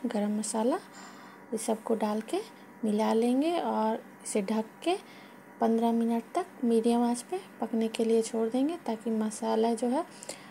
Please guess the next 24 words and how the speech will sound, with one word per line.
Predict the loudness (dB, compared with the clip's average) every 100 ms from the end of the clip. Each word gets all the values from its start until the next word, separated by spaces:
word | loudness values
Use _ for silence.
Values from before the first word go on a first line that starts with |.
| -14 0
वो | 0
अच्छे | 0 -2 -4
से | -2 0
आलू | 0 0
में | 0 0
मिक्स | -2 -4 -6 -2
हो | 0
जाए | 0 0 0 -2
और | -2 -4 -10 -20 -20 -20 -20 -20 -20 -20 -20 -20 -20 -20 -20 -16 -16 -16 -12
सब्ज़ी | -4 -4 0 0
भी | 0
थोड़ा | 0 0 0
गाढ़ा | 0 -2 -2
हो | 0 0
जाए। | 0 -2 -6 -18 -20 -12 -4
तो | 0
अगर | 0 0 0
आप | 0 -2
चाहें | -2 -2
तो | -2
थोड़ा | -2 -2
इस | -2 -2
तरह | -2 0
से | 0 -2